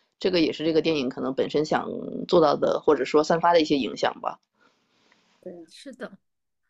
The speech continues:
Speaker 2: 对。
Speaker 3: 哇，然后我真的看那，我真的就看他那个肌肉，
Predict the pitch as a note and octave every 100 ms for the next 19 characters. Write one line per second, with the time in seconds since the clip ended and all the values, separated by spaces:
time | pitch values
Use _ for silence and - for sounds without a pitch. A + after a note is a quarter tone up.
0 | _ _ _ F3+ E3+ F#3+ _ A3+ _ _
1 | G#3+ G#3 G#3 G#3 A3 G#3 - A#3 A3 G3+
2 | G3 - _ A#3+ A#3 G#3 F#3 A#3 - A3+
3 | A#3+ G#3+ G#3+ G3+ G3 F#3 F3+ F3 - G#3+
4 | G#3+ A3+ F3